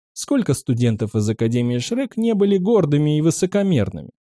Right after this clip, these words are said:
Как они могли не быть обиженными и завистливыми после того, как их заставили согласиться на назначение мастера духа, у которого было только одно десятилетнее духовное кольцо? Староста их класса.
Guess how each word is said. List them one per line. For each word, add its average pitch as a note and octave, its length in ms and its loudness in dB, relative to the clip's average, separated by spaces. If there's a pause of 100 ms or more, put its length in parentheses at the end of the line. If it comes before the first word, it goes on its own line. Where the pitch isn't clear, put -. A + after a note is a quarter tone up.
(600)
Как B3 240 2
они C3+ 340 6
могли C3 380 4
не B2+ 120 6
быть C3 240 4
обиженными B2+ 920 4
и A3+ 80 2
завистливыми C3 880 4
после C#3 360 2
того, D#3 320 4
как C3+ 240 2
их D#3 140 6
заставили C#3 580 6
согласиться B2 1000 2
на B2+ 220 2
назначение B2 760 2
мастера C3+ 540 2
духа, G2+ 320 -2
у F#3 100 -8
которого A#3+ 400 2
было G#3 240 6
только F3 380 6
одно C#3+ 300 4
десятилетнее D#3+ 880 2
духовное B2+ 540 2
кольцо? G#2+ 540 -4 (160)
Староста F3 640 2
их F#3+ 220 0
класса. F#2+ 520 -4